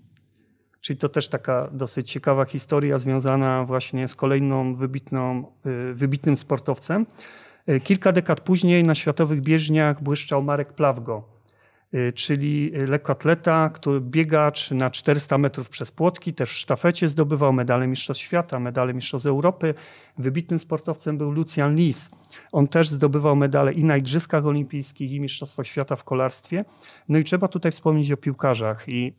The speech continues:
ja wspomniałem już wcześniej o Edwardzie Szymkowiaku i on grał w tym słynnym meczu w tysiąc dziewięćset pięćdziesiątym siódmym roku, kiedy Polska pokonała Związek Radziecki dwa jeden. I po tym meczu tak relacjonowano,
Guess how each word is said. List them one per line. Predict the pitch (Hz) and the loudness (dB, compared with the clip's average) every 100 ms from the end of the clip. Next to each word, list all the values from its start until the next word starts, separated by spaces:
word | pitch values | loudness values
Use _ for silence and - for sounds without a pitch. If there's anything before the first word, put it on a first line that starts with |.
| _ | _
ja | 156 127 | -4 -2
wspomniałem | 139 - 139 147 147 | -4 -6 -6 -4 -4
już | 135 | -8
wcześniej | - 151 147 | -8 -8 -6
o | 135 131 | -6 -8
Edwardzie | 127 156 143 131 | -4 -4 -4 -6
Szymkowiaku | 117 135 131 127 127 117 151 190 - - _ | -6 -6 -4 -4 -4 -4 -4 -6 -8 -20 _
i | 139 | -6
on | 139 | -4
grał | 160 156 | -2 -6
w | 151 | -6
tym | 135 | -12
słynnym | - 165 160 143 | -6 -4 -2 -2
meczu | 143 156 - 147 147 139 | -4 -4 -6 -4 -2 -4
w | - | -6
tysiąc | - - 127 | -6 -2 0
dziewięćset | 143 156 - 143 | 2 2 0 -2
pięćdziesiątym | 135 127 156 156 147 | -2 -2 -2 -2 -2
siódmym | - 135 127 | -4 -4 -2
roku, | 131 160 151 | 0 -2 -6
kiedy | - 127 | -6 -6
Polska | 113 147 - 127 | -4 -6 -6 -10
pokonała | 143 - 135 131 123 | -8 -4 -2 -2 -4
Związek | 131 156 143 131 | -4 -2 -2 -2
Radziecki | 127 127 - - | -4 -6 -8 -12
dwa | 123 131 | -4 -2
jeden. | 123 120 139 226 - _ - - _ | 0 0 -2 -2 -6 _ -20 -20 _
I | 139 | -4
po | - | -2
tym | 190 185 170 170 | 0 0 0 -2
meczu | 147 170 - 160 156 156 | -4 -4 -4 -6 -4 -4
tak | 156 151 - | -4 -4 -4
relacjonowano, | 143 156 156 160 156 135 139 165 165 | -2 -2 -2 -2 -2 0 -2 -2 -6